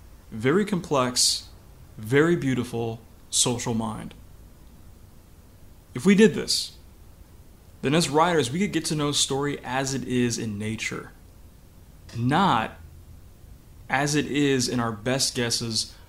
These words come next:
of what it should be. Unlike painting, unlike sculpting, story is not defined by the form it takes, but by what it does to hold the audience's attention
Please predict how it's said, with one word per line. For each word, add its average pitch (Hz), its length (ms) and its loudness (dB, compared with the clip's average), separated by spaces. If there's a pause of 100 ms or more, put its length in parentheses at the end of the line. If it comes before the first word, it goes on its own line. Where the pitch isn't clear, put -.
of 120 140 -4
what 117 160 -2
it 117 80 -6
should 117 320 -4
be. 110 280 -10 (2000)
Unlike 196 400 6
painting, 110 460 0 (760)
unlike 147 280 2
sculpting, 113 640 0 (720)
story 143 360 2
is 127 120 0
not 123 320 2
defined 117 420 -2
by 107 80 0
the 107 100 -4
form 107 340 -4
it - 80 -10
takes, - 520 -6 (960)
but 117 140 -2
by 123 240 4
what 117 300 2
it 147 200 -2
does 117 600 0 (120)
to - 80 -10
hold 151 380 2
the 143 140 0
audience's 135 520 0
attention 165 640 -4